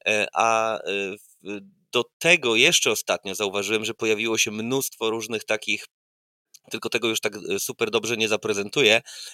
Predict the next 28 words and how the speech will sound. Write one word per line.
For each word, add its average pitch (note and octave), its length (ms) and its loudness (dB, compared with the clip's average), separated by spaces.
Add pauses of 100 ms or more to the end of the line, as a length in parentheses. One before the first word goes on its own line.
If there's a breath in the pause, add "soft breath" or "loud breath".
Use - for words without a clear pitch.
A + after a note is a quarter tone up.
e, A2 260 4
gwizdów, A#2 680 -2
czyli G#2+ 200 -2
na G#2 100 -2
przykład - 440 -2
za A2+ 100 -4
pomocą G#2+ 280 -6
ściśnięcia A#2 580 2
gardła, G#2+ 340 4
kiedy G2 200 -6
sobie G2+ 160 -6
zrobisz G#2 240 -2
taki G#2+ 280 -6 (400 loud breath)
<laughs> - 540 6 (1400 loud breath)
<coughs> D#3 120 0
właśnie A2+ 320 2
to, A#2 280 4 (380 loud breath)
takie A#2+ 300 2
zaciśnięcie B2+ 680 4
gardła, A#2 400 4
to - 160 -12
też A#2 200 2
da A2 140 2
się A2+ 140 -2
z - 80 -12
niego G#2 280 0
wydobyć G2+ 540 -2
gwizd G#2+ 460 -4